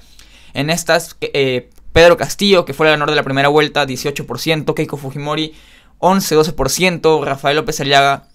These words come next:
once, diez por ciento y Hernando de Soto también por ahí, diez, once por ciento. La diferencia era de miles de votos nada más, o sea, ni siquiera cientos de miles, miles de votos. Así que, pues, eso demuestra un poco lo que viene siendo el país, un país muy dividido. Había gente que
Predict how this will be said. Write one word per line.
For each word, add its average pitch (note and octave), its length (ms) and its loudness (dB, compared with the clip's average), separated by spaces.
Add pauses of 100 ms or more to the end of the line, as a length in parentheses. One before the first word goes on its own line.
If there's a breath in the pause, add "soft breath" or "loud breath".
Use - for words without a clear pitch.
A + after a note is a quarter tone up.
(140)
once, F3 420 0
diez D#3 160 -4
por C3+ 180 0
ciento E3+ 400 0
y C3 220 -2
Hernando C#3+ 260 -4
de C#3 60 -6
Soto D#3+ 320 -2 (240 loud breath)
también D3 300 -2
por C#3+ 160 0
ahí, D3 260 0
diez, D3+ 400 -2
once C#3 180 -6
por B2+ 180 -2
ciento. C3+ 440 -4 (260 loud breath)
La C3+ 120 -2
diferencia D3+ 460 -4
era F3 140 4
de C3 120 0
miles D#3+ 340 0
de C3 80 0
votos E3 280 4
nada C3+ 220 -2
más, E3 260 0
o A#2+ 60 -12
sea, A#2 100 -6
ni C3+ 80 -6
siquiera F#3+ 280 0
cientos G#3+ 360 -2
de C#3+ 60 -2
miles, C#3+ 340 -2
miles E3+ 280 -4
de A#2+ 80 -6
votos. D#3+ 440 -2 (760 soft breath)
Así D#3+ 320 -8
que, F#3+ 160 -4
pues, D3 160 -6
eso F#3+ 160 -4
demuestra E3+ 400 -4
un E3+ 100 -8
poco F#3 260 2
lo D3 180 0
que C3+ 120 -2
viene D#3+ 320 -4
siendo F3 580 -8 (380 soft breath)
el C#3 220 -2
país, F3+ 320 0
un G3 100 -6
país F3+ 200 0
muy G#3 160 2
dividido. E3+ 380 0
Había D#3 200 0
gente F#3+ 360 -8
que B2 320 -10